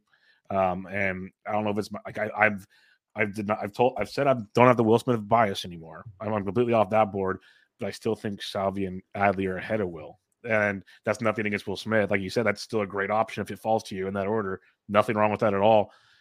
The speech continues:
But Salvi, I legit think's a thirty-plus home run guy with that D H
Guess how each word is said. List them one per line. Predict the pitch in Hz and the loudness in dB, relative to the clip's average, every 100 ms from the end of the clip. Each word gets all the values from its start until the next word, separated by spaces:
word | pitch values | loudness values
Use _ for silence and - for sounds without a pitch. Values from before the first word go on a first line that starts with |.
| _ - | _ 0
But | 107 101 | 2 2
Salvi, | - 117 113 | 2 2 4
I | 107 | 2
legit | 101 92 104 - | 0 -2 -4 -4
think's | 107 98 | -6 -6
a | |
thirty-plus | - 107 98 98 - | -4 -4 -2 -4 -4
home | 98 | -6
run | 92 90 | -8 -4
guy | 101 98 | -2 -2
with | 95 | -4
that | 92 90 | -8 -8
D | 98 | -6
H | 95 92 - | -4 -6 -12